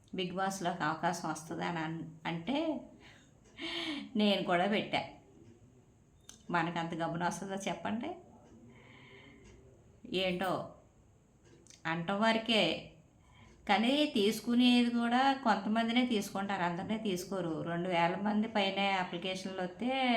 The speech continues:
రెండు వందల మందిని సెలెక్ట్ చేసి, ఆ రెండు వందల మందిలోంచి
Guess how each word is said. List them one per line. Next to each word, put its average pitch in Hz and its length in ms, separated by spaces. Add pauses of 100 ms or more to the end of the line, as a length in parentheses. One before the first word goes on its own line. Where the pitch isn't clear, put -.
(160)
రెండు 185 200
వందల 180 340
మందిని 175 360
సెలెక్ట్ 185 460
చేసి, 202 360
ఆ 233 140
రెండు 185 200
వందల 190 300
మందిలోంచి 190 880